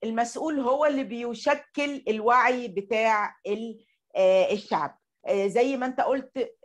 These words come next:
نقطتين مهمين جدًا جدًا، وإحنا يعني، آه،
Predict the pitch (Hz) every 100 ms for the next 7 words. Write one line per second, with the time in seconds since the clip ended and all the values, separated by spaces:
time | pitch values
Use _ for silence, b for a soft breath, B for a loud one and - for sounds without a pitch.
0 | - 220 - - 220 269 262 233 226 240
1 | 269 247 180 220 226 254 233 226 240 240
2 | 233 220 214 214 220 220 - - 131 156